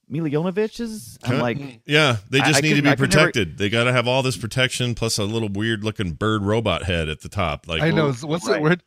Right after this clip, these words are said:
Speaker 3: How does Mila Jovovich's neck and head fit into that little, uh, <laughs>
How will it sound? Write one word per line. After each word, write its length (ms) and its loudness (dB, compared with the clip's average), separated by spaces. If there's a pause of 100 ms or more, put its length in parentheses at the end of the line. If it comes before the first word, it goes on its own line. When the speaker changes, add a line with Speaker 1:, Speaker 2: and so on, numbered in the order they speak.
(140)
Speaker 3:
How 200 0
does 180 0
Mila 240 2
Jovovich's 680 0
neck 480 -2
and 120 -4
head 360 0
fit 180 -2
into 200 0
that 200 2
little, 280 -4
uh, 180 2
<laughs> 80 -14